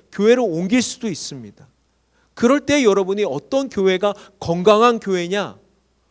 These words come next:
어떤 교회를 내가 선택해야 될까? 그 기준은 단 한 가지인 거예요.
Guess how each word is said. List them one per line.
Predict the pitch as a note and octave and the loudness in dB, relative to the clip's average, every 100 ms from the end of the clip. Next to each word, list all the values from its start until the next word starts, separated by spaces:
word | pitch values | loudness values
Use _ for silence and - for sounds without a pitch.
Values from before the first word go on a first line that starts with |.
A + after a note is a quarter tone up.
| _ _ | _ _
어떤 | - F#3+ - D#4 C#4 | 0 0 2 0 0
교회를 | A3 A3 G#3+ A#3 A3+ - | 4 6 8 6 4 -4
내가 | E3+ F#3 G#3 | -2 0 0
선택해야 | - D#4 E4 E4 C#4 C4+ | -2 -4 -4 2 4 4
될까? | A3+ - B3+ A#3 A#2 - _ _ | 2 -2 0 0 -2 -14 _ _
그 | - D#4+ | -4 -2
기준은 | - F3 F3 G#3+ D#3 - - | -4 -6 -4 -4 -4 -10 -12
단 | D3 | -10
한 | C3+ G3 | -8 -2
가지인 | G#3+ G3+ G#3+ G3+ | 0 0 -4 -10
거예요. | G#2+ - | -14 -18